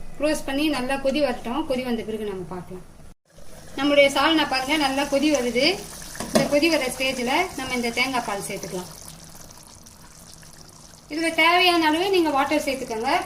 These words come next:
கொதி வந்த பிறகு கொஞ்சம் அது திக்காகும். இப்ப இந்த சால்னால ஒரு டேபிள் ஸ்பூன் கடலை மாவு, இந்த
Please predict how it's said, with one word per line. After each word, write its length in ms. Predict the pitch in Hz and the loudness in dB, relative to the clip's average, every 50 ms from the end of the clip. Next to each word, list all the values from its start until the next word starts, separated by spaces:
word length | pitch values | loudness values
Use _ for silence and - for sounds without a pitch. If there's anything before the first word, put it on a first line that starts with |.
| - | 0
கொதி 160 | 320 330 359 370 349 | 0 0 2 2 4
வந்த 120 | 311 285 285 285 | 2 2 0 -2
பிறகு 220 | 285 - 349 359 339 302 | -2 -2 0 0 0 0
கொஞ்சம் 240 | 277 269 269 262 247 | 0 0 0 -2 0
அது 140 | 240 294 339 403 440 - - - - - - - | 0 0 0 0 -2 -8 -14 -18 -20 -16 -8 -6
திக்காகும். 580 | 320 302 - - 330 302 262 233 214 185 170 - - - - - - - - - - - - - - - - - - - - - - - _ _ _ _ _ - - - - - - - - - - - - - - - - - - - - - - - - - - - | -6 -4 -2 0 0 0 0 -2 -4 -10 -12 -14 -16 -18 -20 -20 -20 -20 -20 -20 -20 -20 -20 -20 -20 -20 -20 -20 -20 -20 -20 -20 -20 -20 _ _ _ _ _ -16 -14 -14 -14 -14 -10 -8 -8 -8 -8 -10 -14 -18 -20 -20 -20 -20 -20 -20 -20 -20 -20 -20 -20 -18 -16 -10
இப்ப 120 | 302 - 320 320 | -4 0 2 2
இந்த 140 | 311 294 285 277 277 | 4 2 2 2 0
சால்னால 460 | 277 285 320 349 339 320 285 269 277 302 359 392 415 339 302 | 2 2 2 4 4 2 2 4 4 4 4 4 4 2 2
ஒரு 120 | 302 302 294 - | 2 2 2 2
டேபிள் 280 | 311 320 320 - 320 302 - | 4 2 4 4 2 0 0
ஸ்பூன் 260 | - - 311 349 370 415 403 - 294 | 0 2 2 4 4 2 0 0 0
கடலை 260 | 294 302 330 330 311 285 269 | 2 2 4 4 2 2 2
மாவு, 220 | 247 233 220 - - - - - - - - - - - _ - - - - - - | 0 0 0 -2 -4 -8 -14 -20 -20 -20 -20 -20 -20 -20 _ -20 -20 -20 -20 -12 -6
இந்த 120 | 277 294 | -2 -2